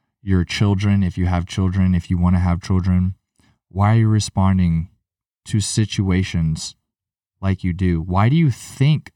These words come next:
the way that you do? Why do you speak the way that you do? If you don't understand any of these things,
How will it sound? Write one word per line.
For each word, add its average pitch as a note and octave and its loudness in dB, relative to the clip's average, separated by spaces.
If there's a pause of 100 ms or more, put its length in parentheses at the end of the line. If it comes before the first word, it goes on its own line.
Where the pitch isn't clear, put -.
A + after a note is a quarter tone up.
the G2+ -2
way F2+ 0
that E2+ -4
you E2 -4
do? E2 -6
Why G2 0
do E3 2
you F3+ 2
speak - -6
the F#2 -6
way F2+ -2
that - -10
you E2+ -6
do? D#2 -8 (800)
If B2+ -6
you C#3 0
don't D#3+ 0
understand D3 0
any A2 -2
of A2+ -2
these A#2+ -2
things, A2+ -2